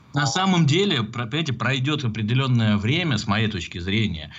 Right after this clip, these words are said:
и все наши классификации, которыми мы работаем, они будут иметь, э, такое, знаете, образовательное историческое значение. Сейчас это уже происходит,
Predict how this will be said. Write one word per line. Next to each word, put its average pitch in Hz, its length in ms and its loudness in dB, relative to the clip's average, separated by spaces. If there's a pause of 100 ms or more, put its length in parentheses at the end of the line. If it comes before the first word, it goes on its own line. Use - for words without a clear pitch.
(260)
и 98 260 -2
все 127 160 0
наши 123 300 2
классификации, 117 960 -2
которыми 95 500 -2
мы 92 440 0
работаем, 95 840 0
они 104 300 4
будут 110 420 4
иметь, 120 640 0
э, 92 280 0
такое, 92 560 2
знаете, 101 600 0
образовательное 107 960 2
историческое 104 680 -2
значение. 87 560 -2
Сейчас 113 260 -2
это 101 100 -4
уже 98 120 -2
происходит, 101 600 0